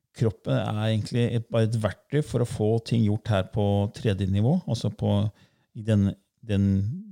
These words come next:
verden vi lever i, tre dimensjon-, det er tre dimensjoner. Så, men vi har jo et veldig lavt vibrasjonsnivå her.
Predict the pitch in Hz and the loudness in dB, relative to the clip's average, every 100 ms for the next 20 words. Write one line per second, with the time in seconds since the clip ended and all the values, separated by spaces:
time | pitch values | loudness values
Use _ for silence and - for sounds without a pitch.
0 | 127 98 95 90 101 98 95 92 107 147 | -12 -2 0 0 0 0 0 0 0 -2
1 | - _ _ _ _ _ 107 95 95 - | -4 _ _ _ _ _ -2 0 0 -2
2 | - 98 90 - - 95 98 95 95 110 | -6 -8 -10 -6 -4 0 0 0 -2 -2
3 | 185 _ _ _ _ _ _ _ _ _ | -4 _ _ _ _ _ _ _ _ _
4 | _ _ - 165 170 - 165 165 - 165 | _ _ -4 2 2 4 2 0 0 0
5 | 160 165 135 123 135 185 - 151 160 131 | 2 2 2 2 4 2 0 0 2 2
6 | 147 - 127 131 120 107 - 117 120 135 | 0 2 4 4 4 2 2 0 2 -2
7 | - 110 104 - 113 120 120 107 120 | -2 -2 -2 -2 0 0 0 -2 -4